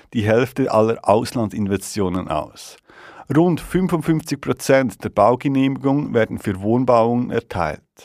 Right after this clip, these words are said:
Also nicht nur die Hotels, sondern auch der normale Wohnungsbau stieg stark an.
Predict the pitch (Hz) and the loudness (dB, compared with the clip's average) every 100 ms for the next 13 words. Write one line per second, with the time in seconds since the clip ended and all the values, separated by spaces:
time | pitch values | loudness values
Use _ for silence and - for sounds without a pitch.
0 | _ - - - - 120 117 135 - 117 | _ -20 -20 -20 -4 0 2 2 2 -4
1 | - 98 113 139 - 147 160 160 - 110 | -2 0 0 0 0 2 2 -2 -4 -4
2 | 98 110 104 113 104 101 101 113 127 107 | -2 0 0 2 0 2 4 4 4 0
3 | 101 123 135 107 - 90 80 80 - - | 0 2 2 -2 -4 -2 -2 -4 -8 -4
4 | 101 95 - 87 92 - 78 76 - | -4 -4 -4 -2 -2 -6 -10 -12 -16